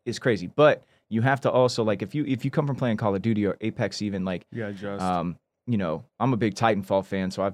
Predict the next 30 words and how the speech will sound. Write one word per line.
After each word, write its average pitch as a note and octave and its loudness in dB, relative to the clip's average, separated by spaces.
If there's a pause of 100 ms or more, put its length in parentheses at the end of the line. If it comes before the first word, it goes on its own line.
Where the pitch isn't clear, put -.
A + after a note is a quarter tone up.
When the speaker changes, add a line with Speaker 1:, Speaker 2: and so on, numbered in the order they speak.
(120)
Speaker 1:
I G2+ -10
play A2 -2
a F#2+ -2
little F#2 -2
Apex F#2+ -4
and F#2+ -4
everything. F2+ -6
Speaker 2:
Yeah. G#2 -12 (320)
Speaker 1:
Um, F2 -4
but - -4
even A#2+ 4
then, G#2+ 2
you G2+ 0
don't G2+ 0
get G2 -2 (100)
as F#2 -6
wild F2+ -2
as F2 -4
they F#2 -4
get F2 -6
in D#2 -14
Destiny, D2+ -8
'cause A2 -4
Speaker 2:
Mm. G#2+ -10
Speaker 1:
each, C3 -2 (100)
each D3 -4
class B2 2
has F2+ -4
superpowers, - -4
like, F2 -4